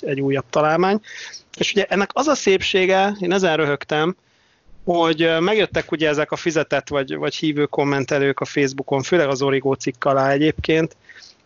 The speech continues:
akik ugye azt emelik ki, hogy de hát nem történik bezárás, mert csak a Gyurcsány zárt be. És ugye próbálod elmagyarázni nekik, hogy az egy vonatos menetrend az effektíve bezárás, de ráadásul a hülyébbik fajta,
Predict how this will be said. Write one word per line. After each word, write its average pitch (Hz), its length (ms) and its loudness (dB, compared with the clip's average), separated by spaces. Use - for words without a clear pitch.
akik 156 540 0
ugye 160 200 2
azt 156 220 -2
emelik 147 320 0
ki, - 120 -4
hogy 147 160 2
de 147 100 0
hát 151 180 -2
nem 160 160 0
történik 135 500 -4
bezárás, 135 500 -2
mert 131 160 -6
csak - 160 -8
a 143 60 -2
Gyurcsány 139 500 -6
zárt 65 340 -6
be. 65 280 -4
És - 140 -2
ugye 175 120 0
próbálod 175 500 0
elmagyarázni 156 600 0
nekik, 151 320 -4
hogy 151 140 -2
az 147 100 0
egy 147 160 2
vonatos 147 420 -2
menetrend 147 460 0
az 147 120 0
effektíve 147 560 -2
bezárás, 143 560 0
de 139 80 0
ráadásul 139 460 0
a 139 40 0
hülyébbik 139 460 0
fajta, 143 540 0